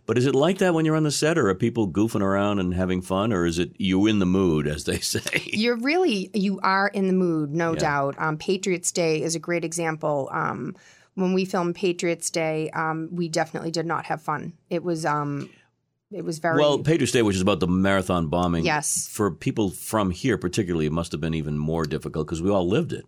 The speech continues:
Speaker 2: Yes. I
Speaker 1: We,
Speaker 2: think there
Speaker 1: we
Speaker 2: was a
Speaker 1: were
Speaker 2: great deal of respect.
Speaker 1: Yeah.
Speaker 2: Um, there was no fooling around. There was no, uh, it was, it was very, very, very serious. And I think everybody who worked on that one,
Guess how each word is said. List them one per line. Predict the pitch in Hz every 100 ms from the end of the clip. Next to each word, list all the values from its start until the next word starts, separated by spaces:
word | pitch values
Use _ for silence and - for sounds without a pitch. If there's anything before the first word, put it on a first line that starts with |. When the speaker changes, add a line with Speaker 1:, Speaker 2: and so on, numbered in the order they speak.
| _
Speaker 2:
Yes. | 170 196 262 - _ _ _ -
I | 185
Speaker 1:
We, | 202
Speaker 2:
think | 196
there | 185
Speaker 1:
we |
Speaker 2:
was | 175
a |
Speaker 1:
were | 170
Speaker 2:
great | 180 185
deal | 185 190
of | 180 165
respect. | 156 - 165 185
Speaker 1:
Yeah. | 175 151 160 156 151
Speaker 2:
Um, | 156 151 147
there | 170
was | 165
no | 185 196
fooling | 196 180 160
around. | 156 151 151
There | 147
was | 147 156
no, | 160 170 170 165 160
uh, | - 151 151 156
it | - 190 - -
was, | 160 156
it | 165
was | 156 156
very, | 165 160 156
very, | 156 151
very | 151 143
serious. | 147 160 151 151
And | 151
I |
think | 151 160 -
everybody | 170 170 170
who | 160
worked | 180 170 170
on | - 156
that | 156 156
one, | 156 156 156